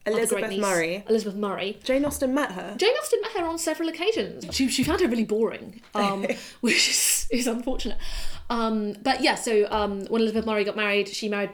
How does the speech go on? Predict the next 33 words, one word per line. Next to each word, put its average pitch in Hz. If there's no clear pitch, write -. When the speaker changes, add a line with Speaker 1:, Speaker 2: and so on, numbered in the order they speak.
Speaker 1:
basically 196
a -
neighbour 202
of 185
Jane's 185
brother -
Edward. -
So, 175
so 185
when 226
she 220
was 202
staying 190
with 185
him, -
which -
she -
did -
relatively -
often, -
they, 214
they 226
would 226
often 226
meet 254
at, -
like, -
dinner 226
parties. -
Speaker 2:
Yeah. 202
Speaker 1:
Um, 202
and, 196
um, 196